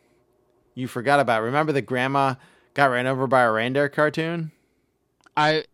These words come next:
Speaker 2: until you mentioned it, no, I completely forgot about it. But
Speaker 1: Right,
Speaker 2: yeah.
Speaker 1: that was a special. Like, all, like, the fifteen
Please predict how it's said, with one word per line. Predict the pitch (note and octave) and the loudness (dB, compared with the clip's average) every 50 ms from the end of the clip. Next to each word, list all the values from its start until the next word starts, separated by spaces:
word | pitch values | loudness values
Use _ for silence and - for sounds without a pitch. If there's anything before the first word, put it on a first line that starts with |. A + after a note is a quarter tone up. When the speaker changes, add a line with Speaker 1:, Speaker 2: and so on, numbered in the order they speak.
| _ _ - | _ _ -6
Speaker 2:
until | E3 C#3+ D3 - - D#3 | -6 -6 -4 -2 -2 -2
you | D#3 C#3+ | 0 0
mentioned | C3+ C#3+ D3 D3+ - - _ - | 0 -2 -2 -4 -8 -12 _ -12
it, | B2+ A#2+ - | -12 -10 -8
no, | B2+ B2 B2+ B2 G#2+ | -8 -6 -6 -6 -6
I | G2+ G2+ | -8 -12
completely | - - A#2 - - A2+ A2+ G#2 G#2 | -12 -16 -18 -14 -12 -12 -12 -12 -12
forgot | - G#2+ G2+ G#2 G#2 G#2+ | -16 -16 -14 -14 -12 -12
about | G2 F2+ F2+ F2+ F2 | -12 -14 -14 -16 -16
it. | F2+ - _ _ | -18 -20 _ _
But | - G#2 | -6 -2
Speaker 1:
Right, | A#2 C3 C3+ A#2 F#2 B2 | 0 0 0 0 -2 -4
Speaker 2:
yeah. | A#2+ A#2 G#2+ F#2+ _ _ | -8 -10 -10 -12 _ _
Speaker 1:
that | - A2 G#2+ A2 | -8 -6 -6 -4
was | A2 A2 A2 G#2 F#2+ G#2 | -4 -4 -6 -6 -8 -8
a | A2 G#2+ | -10 -10
special. | - - - A#2+ B2 - - G#2+ G2 F#2+ | -8 -4 -4 -4 -2 -4 -4 -6 -6 -6
Like, | G2 G#2+ G2+ - | -6 -8 -8 -6
all, | A#2 A#2+ A#2 A#2+ A#2 A#2 - | -4 -2 0 0 -2 -2 -4
like, | B2 A#2 G#2 - | -8 -10 -8 -8
the | A#2+ A2 | -10 -12
fifteen | - _ _ - - D3 C#3 - - - - - D3 C#3+ C#3+ C#3+ C#3+ C#3+ C#3+ C#3+ C#3 C3 | -12 _ _ -4 -2 -2 -2 -2 -6 -14 -10 -6 -4 -4 -2 -2 -2 -2 -2 -4 -6 -8